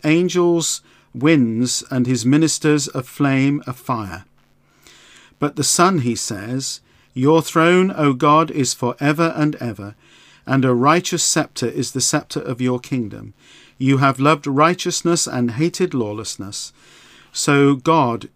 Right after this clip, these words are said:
your God, has anointed you over your companions with the oil of rejoicing. And you founded the earth in the beginning, Lord, and the heavens are the works of your hands. They will perish, but you continue.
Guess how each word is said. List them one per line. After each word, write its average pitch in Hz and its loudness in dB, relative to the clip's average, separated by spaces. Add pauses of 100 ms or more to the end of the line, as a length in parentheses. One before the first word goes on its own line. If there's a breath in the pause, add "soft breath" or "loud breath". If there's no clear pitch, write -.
your 143 2
God, 110 -6
has 123 -4
anointed 135 2
you 135 2
over 131 -2
your 120 0
companions 117 -6 (320 soft breath)
with 123 -2
the 135 2
oil 135 2
of 135 -2
rejoicing. 110 -6 (800 soft breath)
And 113 0 (540 soft breath)
you 135 0
founded 196 0
the 180 -2
earth 180 2
in 190 2
the 185 -2
beginning, 170 2
Lord, 120 -4 (280)
and 135 2
the 131 0
heavens 170 0
are 127 -4
the 117 -4
works 143 -4
of 147 -8
your 156 -4
hands. 101 -10 (440 soft breath)
They 135 2
will 143 2
perish, 147 0
but 131 -4
you 139 2
continue. 127 -4